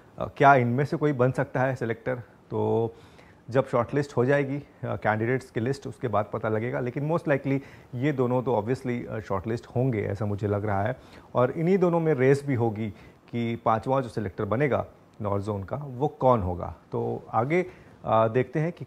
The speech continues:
कब शॉर्टलिस्ट जो है, अ, कैंडिडेट्स होते हैं और उसके बाद कब इंटरव्यूज़ होते हैं। लेकिन most likely वही है कि, अ, अप्रैल के बीच में या उसके आखिर तक हो सकता है कि आपको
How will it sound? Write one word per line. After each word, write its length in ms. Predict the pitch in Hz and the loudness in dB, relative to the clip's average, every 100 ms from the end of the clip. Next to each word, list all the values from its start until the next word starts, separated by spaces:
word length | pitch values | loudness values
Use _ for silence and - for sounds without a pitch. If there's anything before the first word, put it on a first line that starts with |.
| - | 4
कब 280 | 175 170 - - | 4 4 -16 -8
शॉर्टलिस्ट 500 | 131 123 135 139 - | -4 -2 -2 -4 -6
जो 200 | 127 113 | -8 -2
है, 280 | 107 110 117 | 0 0 -2
अ, 40 | 110 107 104 98 | -2 -4 -4 -6
कैंडिडेट्स 380 | - 107 123 117 | -6 -2 -2 -2
होते 220 | 104 98 | -6 -2
हैं 160 | 131 185 - - - | -2 -2 -8 -20 -10
और 200 | 156 160 | -2 -2
उसके 220 | 151 - 143 | -2 -2 2
बाद 400 | 127 127 - - | 8 8 6 2
कब 140 | 170 139 | 0 2
इंटरव्यूज़ 440 | 117 107 110 101 | -2 -2 -4 -2
होते 200 | 87 90 | -4 -4
हैं। 80 | 104 | -4
लेकिन 240 | 131 175 | -4 0
most 180 | 208 208 | 0 2
likely 240 | 160 165 | 0 0
वही 240 | 151 143 131 | -2 -2 -2
है 80 | 127 | -4
कि, 260 | - 117 - - - - | -4 -8 -8 -20 -14 -6
अ, 40 | |
अप्रैल 360 | 113 117 123 120 | -4 -2 -2 -4
के 260 | 120 110 110 - _ _ - - - | -2 -4 -4 -14 _ _ -20 -20 -12
बीच 280 | 120 139 165 | -6 -4 -4
में 120 | 165 | -6
या 100 | 160 | -2
उसके 220 | 123 - 127 | -2 -2 -2
आखिर 360 | 98 - 143 127 | -2 0 -2 -2
तक 180 | 104 | -6
हो 180 | - 110 | -8 -8
सकता 260 | 104 - 98 | -8 -4 -2
है 80 | 104 | -2
कि 140 | 117 | -4
आपको 380 | 95 - - | -6 -6 -8